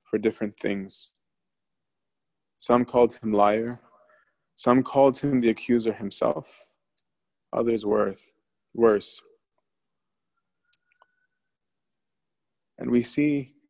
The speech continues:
in his incarnation all of history being enacted through him.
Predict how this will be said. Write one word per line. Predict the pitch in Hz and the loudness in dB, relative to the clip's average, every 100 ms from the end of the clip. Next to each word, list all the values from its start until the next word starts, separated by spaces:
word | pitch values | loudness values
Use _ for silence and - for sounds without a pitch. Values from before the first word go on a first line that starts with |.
| _ | _
in | 117 | -6
his | 117 113 | -4 -2
incarnation | 110 - 110 110 117 - - 117 113 - _ _ _ _ - | -4 -6 -6 -4 -4 -4 -4 -4 -4 -8 _ _ _ _ -8
all | 139 127 131 | -2 2 2
of | 117 | 0
history | - 117 - - 110 104 _ - | -2 -8 -6 -6 -6 -10 _ -14
being | - 117 | -4 -2
enacted | 110 110 110 - 104 | 0 -2 -4 -6 -6
through | 110 98 | -6 -8
him. | 107 | -10